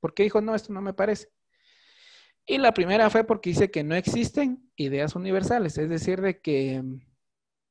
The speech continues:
prácticamente las ideas innatas son, según Descartes, son las que ya, ya se nacen con e-, con esas ideas, digamos. Ya se nacen con esas ideas.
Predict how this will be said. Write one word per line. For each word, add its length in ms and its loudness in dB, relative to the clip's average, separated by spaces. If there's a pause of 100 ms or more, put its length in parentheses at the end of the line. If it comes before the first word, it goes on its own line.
(800)
prácticamente 680 2
las 180 -2
ideas 340 4
innatas 540 -4 (1120)
son, 400 4
según 340 0
Descartes, 560 2
son 240 0
las 160 2
que 160 2
ya, 960 2 (180)
ya 180 4
se 160 0
nacen 320 0
con 160 -6
e-, 240 -4
con 120 -6
esas 260 0
ideas, 300 4
digamos. 540 -12 (640)
Ya 140 2
se 120 0
nacen 280 0
con 180 -6
esas 260 -6
ideas. 380 -2